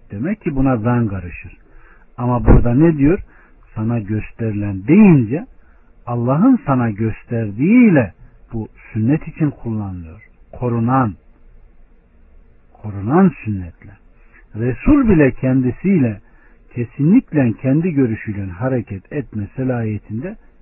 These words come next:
değil dinde. Burada bir karışıklık gündeme geliyor.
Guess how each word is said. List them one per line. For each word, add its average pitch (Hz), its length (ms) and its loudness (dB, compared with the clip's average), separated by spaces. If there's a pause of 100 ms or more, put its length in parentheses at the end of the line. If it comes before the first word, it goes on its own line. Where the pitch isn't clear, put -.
değil 117 380 -2
dinde. 82 340 -18 (1300)
Burada 175 340 4
bir 208 180 -4
karışıklık - 720 -6
gündeme 101 420 -4
geliyor. 87 380 -12